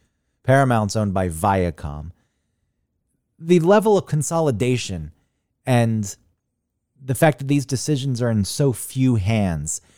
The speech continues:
and it's so difficult to rise up and create a new company, a new distribution company, a,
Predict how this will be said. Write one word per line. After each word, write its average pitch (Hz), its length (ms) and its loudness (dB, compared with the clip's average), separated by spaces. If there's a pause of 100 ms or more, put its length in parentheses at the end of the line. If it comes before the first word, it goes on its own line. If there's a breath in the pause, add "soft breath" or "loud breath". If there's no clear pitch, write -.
(100)
and 120 140 0
it's 107 120 -2
so 151 160 -4
difficult 110 800 -4 (380)
to 123 100 -4
rise 117 680 0 (120)
up 123 240 -2
and 117 140 -6
create 104 580 0 (480)
a 113 80 -2
new 120 320 4
company, 85 580 -6 (1300)
a 131 60 0
new 120 180 6
distribution 110 720 -4
company, 98 520 -2
a, 98 140 -8